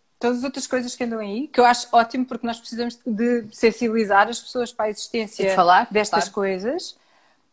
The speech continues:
Speaker 1: eh, volto ao início da conversa, que é, eu estou muito contente por estar aqui, porque acho que enquanto consumidores precisamos de ser conscienciosos nas escolhas que fazemos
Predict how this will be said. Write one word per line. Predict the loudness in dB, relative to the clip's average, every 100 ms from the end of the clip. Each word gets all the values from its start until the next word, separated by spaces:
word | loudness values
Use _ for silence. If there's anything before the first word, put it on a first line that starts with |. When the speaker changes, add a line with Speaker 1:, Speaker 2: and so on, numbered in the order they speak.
| _ _ _ _ _ _ _ -4
Speaker 1:
eh, | -4 -4 _ _
volto | 0 4 4 4
ao |
início | 4 2 0 -4
da |
conversa, | -4 -4 -4 -6 -6
que | -4
é, |
eu | -4
estou | -2
muito | -2 -2
contente | -4 -2 -4
por | -6
estar | -6 -2 -2
aqui, | -2 -4
porque | -6 -6
acho | -6
que | -4
enquanto | -4 -4 -4
consumidores | -6 -4 -2 -2 -2 -4
precisamos | -8 -6 -4 -4 -4
de |
ser | -2 -2
conscienciosos | -2 -4 -6 -2 0 0 -2
nas | -6 -6
escolhas | -4 -2 -2 -6
que | -8
fazemos | -6 -2 -2 -2 -8 -10 -14